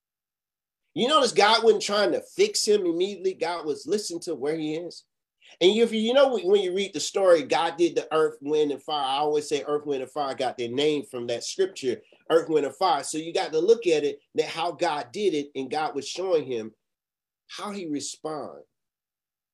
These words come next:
to us quietly. Because sometimes in leadership, we need to be quiet leaders and learn how to listen to where people are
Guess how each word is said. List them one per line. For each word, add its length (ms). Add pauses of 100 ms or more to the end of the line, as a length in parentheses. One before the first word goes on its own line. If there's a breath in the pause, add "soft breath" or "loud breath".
(240)
to 100
us 340 (840)
quietly. 500 (1500)
Because 300
sometimes 500 (500)
in 200
leadership, 540
we 100
need 200
to 60
be 140
quiet 640
leaders 680
and 180
learn 240
how 220
to 120
listen 560
to 140
where 220
people 480
are 360